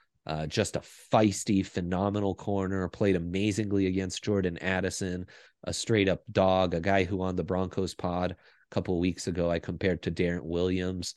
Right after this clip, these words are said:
with that feistiness, undersized, physicality, um, ball hawkness, the exact kind of guy I want playing opposite P S two, 'cause he's gonna be targeted a lot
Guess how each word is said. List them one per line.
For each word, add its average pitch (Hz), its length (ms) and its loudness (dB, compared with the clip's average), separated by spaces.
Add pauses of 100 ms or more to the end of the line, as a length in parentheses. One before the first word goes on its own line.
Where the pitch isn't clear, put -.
(280)
with 98 160 -4
that 92 160 0
feistiness, 95 800 0
undersized, 87 1000 -4 (340)
physicality, 95 1120 0 (380)
um, 85 580 -6 (380)
ball 107 400 4
hawkness, 101 720 -2
the 110 140 4
exact 107 480 2
kind 123 220 0
of 107 60 0
guy 92 260 2
I 87 80 2
want 85 300 -6
playing 90 280 -4
opposite 90 640 -4 (500)
P 95 220 4
S 87 240 -2
two, 107 460 2 (280)
'cause 95 140 0
he's 90 140 2
gonna 87 180 -2
be 82 140 0
targeted 101 680 4
a 82 100 -2
lot 85 520 0